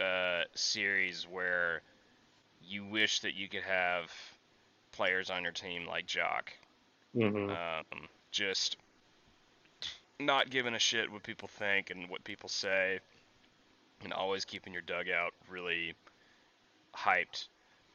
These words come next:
Speaker 1: But I just, I feel like we were legitimately, a lot of the players in the dugout were just legitimately frightened. Um,
Speaker 2: Yeah,
Speaker 1: there
Speaker 2: it was
Speaker 1: just
Speaker 2: a t-,
Speaker 1: didn't
Speaker 2: it was a
Speaker 1: seem to
Speaker 2: tough
Speaker 1: be,
Speaker 2: scene.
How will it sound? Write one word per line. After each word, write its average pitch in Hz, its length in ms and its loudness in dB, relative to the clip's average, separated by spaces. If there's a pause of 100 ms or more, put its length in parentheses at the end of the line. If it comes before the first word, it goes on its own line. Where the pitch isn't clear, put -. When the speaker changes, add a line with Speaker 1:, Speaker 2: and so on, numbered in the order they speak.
(340)
Speaker 1:
But 92 160 2
I 110 140 6
just, 123 320 -2 (1200)
I 101 100 4
feel 131 260 4
like 104 240 6
we 107 180 -2
were 95 240 -6 (200)
legitimately, 90 1040 -2 (800)
a 95 60 0
lot 98 340 2
of 92 120 2 (640)
the 92 60 -8
players 92 360 -2
in 87 120 -10
the 85 80 -10
dugout 82 440 -2
were 80 120 -10
just - 260 -6 (300)
legitimately 90 560 -6
frightened. - 640 -6 (1080)
Um, 73 480 -6 (560)
Speaker 2:
Yeah, 117 280 10
Speaker 1:
there 110 40 6
Speaker 2:
it 110 40 6
was 113 160 4
Speaker 1:
just 104 120 -2
Speaker 2:
a 110 40 2
t-, - 60 -4
Speaker 1:
didn't 123 40 6
Speaker 2:
it - 20 8
was 120 80 8
a 113 60 2
Speaker 1:
seem 101 100 -2
to 117 60 4
Speaker 2:
tough 107 100 0
Speaker 1:
be, 110 60 -2
Speaker 2:
scene. 110 420 -4